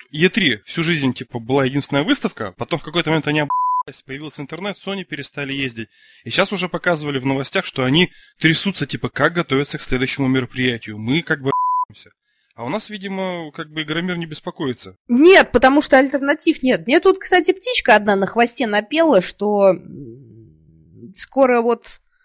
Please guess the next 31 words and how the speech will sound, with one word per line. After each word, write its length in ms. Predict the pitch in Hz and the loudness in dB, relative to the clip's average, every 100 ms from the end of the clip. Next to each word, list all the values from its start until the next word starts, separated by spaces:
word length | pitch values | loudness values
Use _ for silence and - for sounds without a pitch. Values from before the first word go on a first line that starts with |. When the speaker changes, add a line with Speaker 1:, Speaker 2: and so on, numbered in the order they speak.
| _ - _ | _ -20 _
Speaker 2:
собираются 600 | - 220 269 277 254 254 | -12 0 6 8 6 2
в 60 | 226 | 2
северной 420 | 311 294 254 262 | 6 6 6 2
столице 440 | 262 262 277 - | 2 2 2 0
нашей 320 | 262 247 - 277 | 0 0 2 4
родины 560 | 415 330 254 190 156 | 4 4 2 2 0
альтернативу 880 | - 196 208 226 247 240 254 214 190 | -2 -4 -2 -2 -2 -2 -2 0 2
организовывать, 920 | 180 190 196 202 196 185 160 156 - | 0 0 -2 -4 -2 -2 -2 -6 -8
но 320 | 208 240 262 226 | -2 2 2 2
это 220 | 220 262 | 0 -2
не 160 | 254 269 | -2 -2
точно. 380 | 185 - - | -2 -4 -4
Я 320 | 156 180 180 175 | -2 2 2 0
не 120 | 208 | -4
буду 260 | 220 190 | -6 -6
ничего 280 | 185 185 190 | -6 -6 -8
подтверждать, 640 | 180 180 190 208 285 381 - | -10 -10 -8 0 2 2 -2
потому 300 | - 175 175 | -6 -4 -4
что 160 | - | -6
я 260 | 190 196 196 | -2 2 2
пока 300 | 190 180 180 | 0 -4 -4
ничего 320 | 185 180 185 | -4 -8 -10
не 80 | 190 | -6
знаю. 260 | 208 302 202 | 0 0 2
Мне 160 | 269 | 2
так 340 | 269 240 - - | 6 4 4 0
просто, 360 | 208 180 - | 2 2 -2
знаешь, 320 | 165 247 247 170 | 2 4 4 2
это 200 | 170 160 | -6 -6
слухи 500 | 214 208 180 - - | -4 -4 -6 -12 -12
такие. 420 | 143 _ - | -14 _ -18